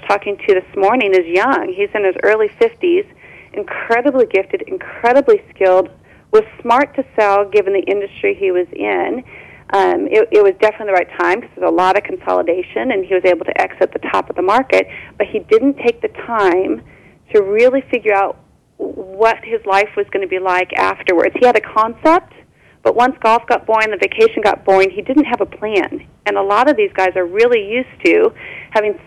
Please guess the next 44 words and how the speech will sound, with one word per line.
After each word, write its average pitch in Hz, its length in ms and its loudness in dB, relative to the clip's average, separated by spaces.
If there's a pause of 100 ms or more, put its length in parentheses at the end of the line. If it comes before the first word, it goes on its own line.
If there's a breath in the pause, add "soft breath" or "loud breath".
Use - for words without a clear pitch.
some 285 280 6
type 190 300 -2
of 160 100 -6 (180)
plan, 170 380 -2
whether 196 340 0
it's - 180 -4
written 220 260 0
down 208 320 -2
or 196 80 -2
just 190 280 -8
in 190 80 -6
their 170 140 -2
head, 214 320 0
because - 300 -8
a 175 40 -10
lot 175 200 -4
of 165 40 -8
them 175 80 -10
are - 160 -8
so 175 120 -2
intuitive. - 640 0 (800 loud breath)
He, - 360 -6
and 226 140 -2
he 226 100 2
had 214 160 2
nothing, 202 720 -10 (140)
and 208 100 -8
he 208 160 -12
had, 185 400 -2
he - 180 -10
had 190 200 -4 (160)
very, 220 760 -2
um, 190 480 -10 (520)
few 240 160 -6
people 226 420 -2
that 349 160 -2
he 381 80 -14
could - 180 -10
talk - 360 -8
to. 440 140 6 (600 loud breath)
So 247 80 2
I 233 80 0
think - 220 -2 (100)
for 208 260 4